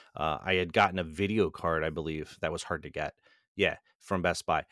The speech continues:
Um, they did, they were getting overran. This is back when the video card shortages and that sort of thing. Uh, but overall,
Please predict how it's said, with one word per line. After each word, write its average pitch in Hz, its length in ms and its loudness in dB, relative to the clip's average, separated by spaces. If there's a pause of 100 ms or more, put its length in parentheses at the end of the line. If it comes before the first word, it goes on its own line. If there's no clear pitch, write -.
(240)
Um, 85 460 4 (160)
they 107 200 4
did, 101 280 2 (100)
they 110 160 6
were 101 120 4
getting 95 260 4
overran. 80 640 -4
This 101 200 0
is 90 60 -8
back 78 220 0
when 85 140 -4
the 80 140 -4
video 80 300 -4
card 73 240 -4
shortages 76 480 -8
and 78 80 -8
that 73 120 -10
sort - 200 -10
of - 80 -14
thing. - 260 -14 (340)
Uh, 78 160 0
but 101 440 4 (180)
overall, 95 800 6